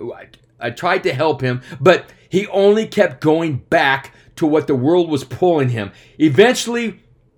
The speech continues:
sad to say, we parted company and his addiction and his life continued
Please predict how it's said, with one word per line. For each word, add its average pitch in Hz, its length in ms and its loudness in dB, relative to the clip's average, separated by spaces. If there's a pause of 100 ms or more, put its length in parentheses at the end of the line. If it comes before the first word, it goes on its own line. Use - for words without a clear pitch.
(220)
sad 170 380 -2
to 180 80 -4
say, 143 240 -2
we 143 100 0
parted 151 380 -2
company 127 520 -6 (400)
and 143 140 -4
his 127 220 -2
addiction 165 500 -6
and 135 220 -8
his 127 200 -8
life 110 400 -6
continued 110 680 -8